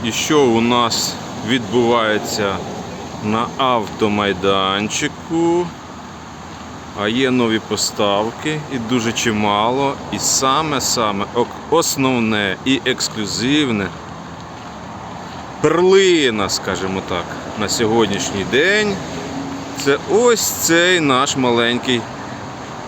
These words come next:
автовозик. А що він привіз? А що ж він привіз із Європи нам? І знову, друзі, знову він привіз нам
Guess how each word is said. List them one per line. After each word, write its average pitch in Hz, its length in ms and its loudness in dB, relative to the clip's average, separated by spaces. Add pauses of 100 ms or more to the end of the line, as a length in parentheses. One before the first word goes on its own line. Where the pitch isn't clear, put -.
(1600)
автовозик. 160 680 2 (220)
А 110 60 -2
що 147 220 2
він 139 180 4
привіз? 170 680 2 (1800)
А 110 40 -4
що 202 240 2
ж 185 100 2
він 185 100 4
привіз 165 500 2
із 131 200 2
Європи 135 600 4
нам? 95 260 0 (1900)
І 165 160 4
знову, 156 760 4 (140)
друзі, 123 320 2 (220)
знову 208 840 4
він 156 320 2
привіз 151 720 2
нам 175 320 2